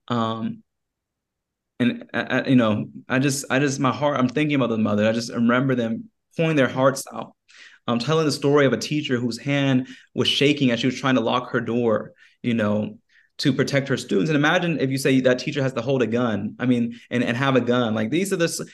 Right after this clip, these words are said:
and teachers didn't sign up to, we don't pay them enough. Now we, we want them to be security guards. I mean, it is, it is rid-, it is, it is absurd. And this is what they offered. But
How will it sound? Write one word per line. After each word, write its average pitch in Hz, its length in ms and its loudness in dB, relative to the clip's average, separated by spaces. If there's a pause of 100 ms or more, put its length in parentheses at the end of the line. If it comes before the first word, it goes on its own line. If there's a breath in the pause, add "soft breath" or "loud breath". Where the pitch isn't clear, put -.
and 165 100 -2
teachers 220 340 -2
didn't 160 200 -2
sign 165 220 -6
up 160 120 -6
to, - 120 -6
we 156 100 2
don't 185 180 2
pay 170 140 0
them 156 140 0
enough. 170 240 0
Now 160 120 -2
we, 160 100 0
we 143 180 -2
want 151 140 0
them 151 100 -2
to 139 40 -2
be 131 80 0
security 160 480 -2 (120)
guards. - 320 -10 (320 soft breath)
I - 40 -2
mean, 156 120 2
it 175 80 0
is, 165 180 -8
it 165 140 2
is 147 220 0
rid-, 143 280 -4
it 165 80 2
is, 156 300 -2 (440)
it 165 120 2
is 151 180 0
absurd. 156 880 0 (340 loud breath)
And 139 520 2
this 185 160 -4
is 185 80 -8
what 175 100 -4
they 156 80 0
offered. 160 500 -2
But - 280 2